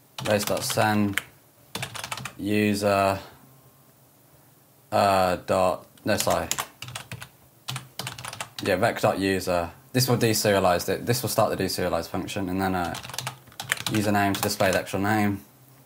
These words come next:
And then, um, yeah, we'll create the logout route now, which we'll just set, yeah, we'll, we'll set it to O auth dot logout. Let's create it here.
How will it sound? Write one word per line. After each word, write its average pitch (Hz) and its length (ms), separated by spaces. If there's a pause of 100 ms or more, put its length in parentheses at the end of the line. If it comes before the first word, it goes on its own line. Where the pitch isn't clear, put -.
(1400)
And 101 220
then, 101 160
um, 92 420 (1600)
yeah, 113 80
we'll 107 80
create 107 200
the 107 60
logout 92 380
route 92 180
now, 90 340 (2500)
which - 260
we'll 98 120
just - 160
set, 87 180
yeah, 87 220 (100)
we'll, 110 180
we'll 110 120
set 110 160
it - 80
to 90 120
O 92 240
auth - 120
dot 85 140
logout. 85 500 (800)
Let's - 100
create 87 280
it - 100
here. 101 360